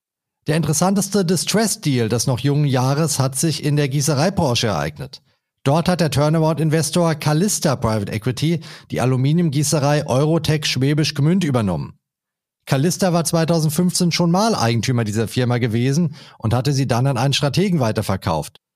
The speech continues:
Der hatte offenbar wenig Fortune mit dem Neuerwerb. Jetzt ist Callista wieder am Ruder. Und zum Schluss habe ich noch ein paar Personalien für Sie. Zuerst zu den Beförderungen.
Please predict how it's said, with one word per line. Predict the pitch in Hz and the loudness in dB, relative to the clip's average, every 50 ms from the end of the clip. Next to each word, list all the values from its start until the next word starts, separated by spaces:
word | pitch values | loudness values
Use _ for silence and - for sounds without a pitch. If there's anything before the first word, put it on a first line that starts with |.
| _ _ _ _ - | _ _ _ _ -4
Der | 95 104 113 | -2 0 0
hatte | 135 131 156 - | 0 0 0 0
offenbar | - 127 156 165 160 151 143 | 0 0 0 0 2 2 2
wenig | 156 185 196 190 196 | 2 2 2 0 0
Fortune | - 131 117 107 - 120 120 113 | 0 -2 -2 0 -2 -2 -2 -2
mit | 117 - 110 107 110 92 | -2 -2 -2 -2 -2 -2
dem | 98 107 | 0 0
Neuerwerb. | 104 107 104 104 98 92 110 120 143 147 147 - _ _ _ _ _ | 0 0 0 0 0 0 2 0 0 -2 -2 -6 _ _ _ _ _
Jetzt | - 82 101 117 117 - - - | -6 -4 -4 -2 -2 -4 -4 -2
ist | 147 143 - - | -2 -2 -2 -2
Callista | - 151 147 156 - - - 101 95 | 0 0 0 0 -2 -2 -2 -2 0
wieder | 98 95 92 | 0 0 0
am | 90 90 | 0 0
Ruder. | 87 85 82 80 76 - _ _ _ _ _ _ _ _ _ _ _ _ _ _ _ _ _ _ _ | -2 -2 -4 -4 -6 -10 _ _ _ _ _ _ _ _ _ _ _ _ _ _ _ _ _ _ _
Und | - 147 151 147 | -4 -2 0 0
zum | 160 143 | 0 0
Schluss | 123 - 175 214 240 - - - - - _ _ | 0 2 2 2 0 0 -2 -4 -6 -10 _ _
habe | - 131 139 139 147 | -2 0 0 0 0
ich | 123 | 0
noch | 160 151 | 0 0
ein | 151 151 | 0 2
paar | 147 151 151 | 2 0 0
Personalien | 151 165 170 151 165 165 160 165 160 127 104 | 0 0 0 0 0 2 2 2 2 0 0
für | - - 98 90 | -2 -2 -4 -4
Sie. | 78 73 73 - - _ _ _ _ _ _ _ _ _ _ _ - | -4 -6 -10 -10 -12 _ _ _ _ _ _ _ _ _ _ _ -6
Zuerst | - 135 110 123 147 151 151 | -2 0 2 2 2 2 2
zu | - 185 | 0 0
den | 175 185 | 2 2
Beförderungen. | 180 160 - 196 208 214 185 156 101 92 85 78 - - | 0 0 0 2 2 2 2 2 0 0 -2 -4 -6 -8